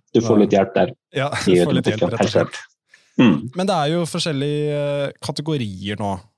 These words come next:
Speaker 2: som, eh,
Speaker 1: Ja.
Speaker 2: du, som forskjellige droner faller innenfor og forskjellige regler og sånne ting. Kan du forklare litt grann de ulike kategoriene?
Speaker 1: Det er kommet, eh, nye kategorier i, eh, i det nye regelverket. Eh,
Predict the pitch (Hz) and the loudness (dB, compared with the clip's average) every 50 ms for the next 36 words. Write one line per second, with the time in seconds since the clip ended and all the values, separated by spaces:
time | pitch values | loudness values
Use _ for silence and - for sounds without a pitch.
0 | _ _ _ - - - 120 113 110 110 110 107 110 110 107 107 107 104 104 104 | _ _ _ -8 -6 -4 -4 -4 -4 -4 -6 -6 -6 -6 -8 -8 -8 -8 -8 -8
1 | 104 110 113 - - 110 110 110 107 104 101 101 101 101 98 98 - - - 113 | -8 -10 -10 -14 -12 -10 -8 -6 -6 -6 -6 -6 -6 -8 -8 -10 -8 -8 -8 -8
2 | 110 107 107 101 - - 120 - 117 107 110 113 110 101 95 95 - - 101 101 | -6 -8 -8 -10 -8 -8 -6 -6 -6 -6 -6 -6 -6 -6 -8 -8 -6 -6 -6 -6
3 | - 113 110 98 92 90 - - 110 107 104 101 - - 104 - 98 90 90 92 | -6 -8 -8 -8 -8 -10 -8 -6 -6 -6 -6 -6 -8 -8 -8 -8 -8 -10 -10 -10
4 | 95 95 95 92 87 85 87 92 92 101 101 - 104 101 87 - 107 107 107 120 | -8 -8 -8 -8 -10 -10 -10 -10 -10 -8 -8 -8 -8 -8 -8 -8 -8 -6 -4 -4
5 | 120 117 - - - - - 117 107 113 120 127 131 139 139 127 - _ _ _ | -6 -6 -6 -10 -12 -6 -4 -4 -4 -2 -4 -4 -4 -4 -4 -6 -8 _ _ _
6 | - 110 110 110 107 107 107 104 104 120 _ _ _ _ _ 113 113 120 - 110 | -12 -10 -6 -6 -6 -6 -6 -8 -12 -16 _ _ _ _ _ _ -12 -8 -6 -6
7 | 101 92 87 - 98 92 - 101 - - - 107 104 98 95 135 202 - _ _ | -6 -6 -8 -10 -12 -10 -10 -12 -12 -10 -10 -8 -8 -6 -8 -8 -10 -12 _ _
8 | _ - 117 117 120 117 113 110 107 - - 117 104 101 104 107 110 107 104 101 | _ 0 2 4 4 4 4 4 2 2 2 4 4 6 6 6 4 4 2 2
9 | 101 101 98 98 98 98 98 98 98 101 101 95 92 - _ - 104 101 95 90 | 2 2 2 2 0 0 0 0 0 -2 0 0 -2 -2 _ -6 -4 0 4 4
10 | 90 90 98 - - _ - - 87 87 87 87 87 85 82 82 85 85 82 - | 6 4 4 2 0 _ -10 -8 -4 -2 0 0 0 0 0 0 0 -2 -4 -4
11 | - _ - - 87 87 87 92 92 90 87 87 85 85 82 82 82 85 82 85 | -8 _ -16 -14 -14 -12 -10 -10 -10 -10 -8 -6 -6 -2 0 2 2 2 2 2
12 | 87 101 - - - 185 - - _ _ _ _ _ _ - - 95 - 185 180 | 2 0 0 2 0 0 0 -2 _ _ _ _ _ _ 0 2 4 4 4 4
13 | - 92 92 92 | 4 4 4 2